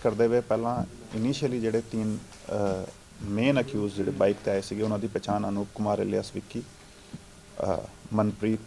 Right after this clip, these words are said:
ਅ, alias ਮਨੀਸ਼ ਤੇ ਰੋਹਿਤ alias ਸੂਰਜ ਦੇ ਨਾਮ ਤੋਂ ਕੀਤੀ। ਇਸ ਤੋਂ ਬਾਅਦ ਜਿਹੜਾ ਹੈਗਾ ਸਾਡੀ ਟੀਮ ਨੇ, ਅ, within, ਅ, I think twenty-four ਆਰ ਜਿਹੜਾ ਹੈਗਾ ਉਹ ਅਸੀਂ ਇੱਕ,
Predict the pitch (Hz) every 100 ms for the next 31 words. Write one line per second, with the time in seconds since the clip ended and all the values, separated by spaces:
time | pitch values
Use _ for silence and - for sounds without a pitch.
0 | - - - - - - - - - 95
1 | 117 113 113 117 110 104 98 139 - -
2 | - - - - - - - - 113 107
3 | 98 - - 110 113 135 120 104 120 -
4 | 113 110 104 - - 110 101 95 95 95
5 | - - - - - - - - - 135
6 | - 165 143 139 127 127 123 117 120 120
7 | 107 104 113 113 113 113 110 110 - -
8 | - - - 101 101 95 113 131 120 113
9 | - - - - - 98 113 110 107 117
10 | 113 120 110 107 98 98 98 101 110 151
11 | - 117 120 117 - 120 98 104